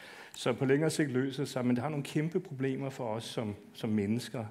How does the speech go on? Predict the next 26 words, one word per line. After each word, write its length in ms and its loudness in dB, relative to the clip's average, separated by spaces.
på 80 -2
jorden, 420 -2
på 120 -10
jordkloden 480 -2
lige 120 0
nu, 220 -2
ikke? 140 2
På 60 -8
samme 240 0
måde 200 6
har 100 4
den 240 0
her 160 0
ændring 400 0
i 40 2
befolkningsstrukturerne 1080 -2
en, 280 -2
en 160 -2
konsekvens 840 -4
på 320 0
så 200 -8
lidt 160 -8
kortere 340 -4
sigt 240 -6
også, 280 -4
ikke? 120 -2